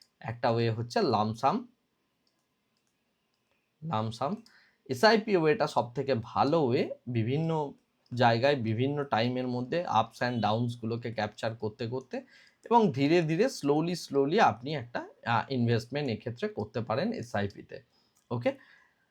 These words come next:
লামসাম ইনভেস্টমেন্টের ক্ষেত্রে যেটা ইম্পর্টেন্ট সেটা হচ্ছে মার্কেট যখন ডিপ করে সেই সময়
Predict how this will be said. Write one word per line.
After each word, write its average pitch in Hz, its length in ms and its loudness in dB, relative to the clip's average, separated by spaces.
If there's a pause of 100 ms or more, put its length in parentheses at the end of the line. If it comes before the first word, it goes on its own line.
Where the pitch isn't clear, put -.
(220)
লামসাম 226 600 4
ইনভেস্টমেন্টের 147 760 0
ক্ষেত্রে 135 380 -2
যেটা 131 200 -2
ইম্পর্টেন্ট 117 680 0
সেটা 123 260 -2
হচ্ছে 139 200 -2
মার্কেট 131 500 -2
যখন 151 260 -2 (180)
ডিপ 190 200 0 (120)
করে 117 300 -2
সেই 127 280 -2
সময় 131 360 -4